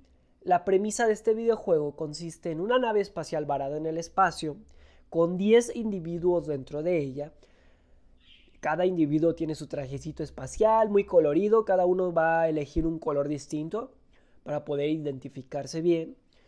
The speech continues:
Y tienen su trajecito, así se, se ven curiosos. Realmente el diseño de los, de todo el, el entorno de la nave y de los personajes es muy sencillo, es en dos D. Es un, un diseño muy X, como si lo hubieras hecho en,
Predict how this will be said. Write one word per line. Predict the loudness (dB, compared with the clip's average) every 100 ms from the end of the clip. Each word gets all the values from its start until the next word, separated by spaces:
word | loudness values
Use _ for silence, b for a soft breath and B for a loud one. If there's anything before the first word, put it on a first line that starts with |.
| b b b b b -16
Y | -2
tienen | 0 0
su | -4
trajecito, | -8 -8 -6 -2 2 2 2 4
así | 4 2 2
se, | 4
se | 8
ven | 10 10
curiosos. | 6 6 6 4 -8 -18 0
Realmente | 2 6 6 6 4
el |
diseño | 4 2 4 6 8
de | 6
los, | 6 0 -4 0 0
de | 0
todo | 4 8 10 10 8
el, | 8 4 -2 -6
el | -6 -2 -2
entorno | 0 4 4 6 4 4 B -4
de | 0
la | 0
nave | 2 2 4
y |
de | 2
los | 0 -2
personajes | -4 -2 -4 -4 -8
es | -4
muy | -2 0
sencillo, | 2 0 0 0 0
es | 2
en | 2 2
dos | 4 4 2 2
D. | 4 4 -2 B B B B B
Es | -10 -6
un, | -4 -4 -4 -8 -10
un | -10 -8 -6
diseño | -2 0 2
muy | 4 6 6 6
X, | 2 0 -6 -8
como | -6
si | -4
lo | 0
hubieras | 2 2 0
hecho | -4 -2 0
en, | 0 -2